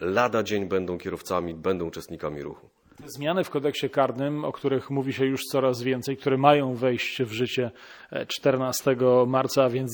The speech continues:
Speaker 2: za chwilę, to ewolucja, e, oczekiwana, czy to jest w zasadzie, ale jednak rewolucja?
Speaker 1: Ja myślę, że w podejściu do tematu rewolucja, bo takiego przepisu jeszcze nie było, przynajmniej w naszej mentalności, choć mówiło się o tym od dawna.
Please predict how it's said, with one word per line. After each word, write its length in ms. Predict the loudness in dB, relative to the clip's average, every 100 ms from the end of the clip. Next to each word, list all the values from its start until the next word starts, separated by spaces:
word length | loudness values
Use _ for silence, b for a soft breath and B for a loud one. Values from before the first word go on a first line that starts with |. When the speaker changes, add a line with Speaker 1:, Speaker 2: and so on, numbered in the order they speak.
| 0
Speaker 2:
za 100 | 0
chwilę, 440 | 2 0 4 4 B B -18 0
to 180 | 2 4
ewolucja, 760 | 6 8 8 6 4 4 2
e, 140 | 0 -4
oczekiwana, 640 | 0 0 2 2 4 2
czy 140 | 2 -4 -4
to 140 | 0 0
jest 480 | 4 4 4 -4 -8
w 140 | -2
zasadzie, 380 | -2 2 2 2
ale 140 | 0 0
jednak 320 | -2 -4 -4
rewolucja? 720 | -4 -4 -8 -8 -8 -8 -12 _ _ 2
Speaker 1:
Ja 80 | 2
myślę, 200 | 4 0
że 100 | 2
w 60 |
podejściu 560 | 2 6 8 6 2 -2
do 100 | 0
tematu 440 | 2 4 4 4
rewolucja, 540 | 2 4 2 2 0 0
bo 100 | 0
takiego 500 | -4 0 4 4 4
przepisu 800 | 0 -6 -6 -6 -2 0 2 4
jeszcze 500 | 4 2 0 0 2
nie 120 | 4
było, 640 | 6 6 6 6 4 2 -4
przynajmniej 340 | -4 -2 0 0
w 60 |
naszej 260 | 0 2 2
mentalności, 720 | 4 4 4 6 4 2 -2
choć 220 | -6 0
mówiło 340 | 0 4 6 6
się 160 | 4
o 40 | 2
tym 180 | 2
od 440 | 2 2 -4 -6 2
dawna. 460 | 6 6 2 -6